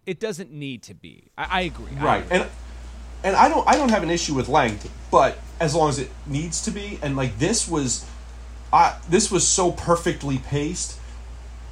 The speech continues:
Speaker 2: Even if there was too many characters, it's, everything moved. Like, nothing kind of felt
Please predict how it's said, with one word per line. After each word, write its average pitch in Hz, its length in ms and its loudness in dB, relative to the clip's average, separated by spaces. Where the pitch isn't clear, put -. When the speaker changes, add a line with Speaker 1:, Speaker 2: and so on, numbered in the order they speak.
Speaker 2:
Even 233 300 4
if 190 180 4
there 185 140 4
was 156 160 0
too 180 140 -4
many 170 180 -2
characters, 139 460 -2
it's, 147 240 -4
everything 156 480 0
moved. 107 420 0
Like, 113 160 0
nothing 147 400 -2
kind 127 260 -2
of 113 160 0
felt 110 320 -2